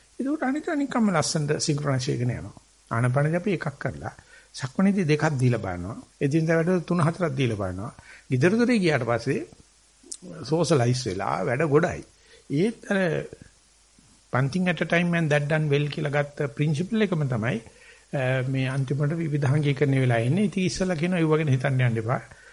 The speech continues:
සිම්ප්ලිසිටි පටන් අරගන්න." පටන් අරගෙන හිත කවදාවත් නතර වෙන්නේ නැහැ. එයා එන්නේ, එන්නේ, එන්නේ අතු ඉති විහිදිලා, මල්පල ගැන්විලා දිගට දිගට වැවෙනවා. ඒ නිසා සක්මන හරීම අභියෝගශීලී දෙයක් නෙවෙයි. මම දන්න හුඟ දෙනෙක් අකමැති. හුඟ දෙනෙක් කැමති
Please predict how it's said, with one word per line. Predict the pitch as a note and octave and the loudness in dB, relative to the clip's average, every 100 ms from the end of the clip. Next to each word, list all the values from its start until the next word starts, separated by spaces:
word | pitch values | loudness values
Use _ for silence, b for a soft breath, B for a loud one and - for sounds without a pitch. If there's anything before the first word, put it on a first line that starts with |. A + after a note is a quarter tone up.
| B | B
සිම්ප්ලිසිටි | - D#3 D#3 F#3 D#3+ D#3+ F3+ | -6 0 0 0 0 0 -2
පටන් | E3+ C3 C3 A#2+ | -2 0 2 2
අරගන්න." | G#2+ A#2 E3+ | 0 -2 -4
පටන් | D#3 D#3 D3+ | -4 -2 -2
අරගෙන | D3+ D#3 G3+ A#3+ | -2 -2 -2 0
හිත | D#3+ E3 B3 | 0 2 0
කවදාවත් | - F#3 E3 F#3+ A3 F#3 | 0 -4 -2 -2 -2 -2
නතර | C#3 A#2+ | -2 -2
වෙන්නේ | G2+ E2 D#2+ | -6 -8 -12
නැහැ. | - _ b b b | -16 _ b b b
එයා | D3+ | -2
එන්නේ, | F3 C#3 D3+ D3 | 0 2 2 2
එන්නේ, | C3+ E3 | 2 0
එන්නේ | F#3 | 0
අතු | D3+ D3+ | -2 -2
ඉති | C#3 C#3+ | -2 0
විහිදිලා, | C3 B2 A2+ D#3 | 2 4 4 0
මල්පල | D3+ C#3+ C#3+ | 0 0 0
ගැන්විලා | C#3 C3 B2 G#2+ - - B B B | 2 2 2 2 0 -2 B B B
දිගට | D3 D#3+ F#3+ | -4 -2 0
දිගට | E3+ F3+ G3+ | 0 -2 -2
වැවෙනවා. | B2 G2 G2+ | -4 -4 -6
ඒ | D3 | -6
නිසා | D3 D#3 | -4 -4
සක්මන | - B2+ F3 G3 | -4 -6 -2 0
හරීම | C3+ C#3+ E3 F3+ G3+ A3+ G#3 - - _ _ _ _ B B B - | 2 0 0 0 4 4 2 -4 -20 _ _ _ _ B B B -6
අභියෝගශීලී | B2+ E3 F3+ F3+ - F3 D3 | 2 6 6 4 2 2 2
දෙයක් | B2+ B2+ D3+ | 4 2 2
නෙවෙයි. | E3+ E3+ D#3 | -2 -2 0
මම | D#3 | 0
දන්න | C#3+ C#3 | 0 0
හුඟ | E3+ D3 E3 G3 A#3 | 0 2 2 4 4
දෙනෙක් | G3+ F3+ F#3+ | 4 2 -2
අකමැති. | C3 A#2+ F#2+ - _ _ _ _ _ _ _ _ _ - | -2 -4 -4 -12 _ _ _ _ _ _ _ _ _ -2
හුඟ | B2+ E3+ G#3 | 2 2 4
දෙනෙක් | F#3+ E3 | 2 0
කැමති | D3 C3+ B2+ G3 | 0 0 2 0